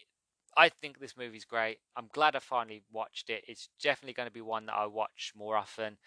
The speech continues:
Um, it's a fantastic movie in general. It's not just one of those that you can just have to watch during the spooky season. It's one you can probably watch all year round. Probably not at Christmas.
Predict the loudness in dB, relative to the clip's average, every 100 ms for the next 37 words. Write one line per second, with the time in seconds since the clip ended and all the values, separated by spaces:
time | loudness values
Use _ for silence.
0 | -20 -12 -2 -2 -2 -14 -2 2 2 2
1 | -2 -2 -8 -12 -8 -8 -6 -8 -8 -10
2 | -6 -6 -4 -6 -4 -2 -2 -6 -6 -6
3 | -2 -4 -4 -12 -16 -20 -14 -14 -14 _
4 | -6 -2 -4 -4 -6 -6 -6 -8 -6 -6
5 | -8 -20 -20 -20 -10 -10 -4 -6 -6 -10
6 | -6 -6 -6 -8 -8 -10 -4 -4 -4 -14
7 | -6 -2 -2 -2 -6 -6 -12 -8 -4 -2
8 | -2 -6 -20 -20 0 4 4 4 0 0
9 | -4 -8 -8 -14 -16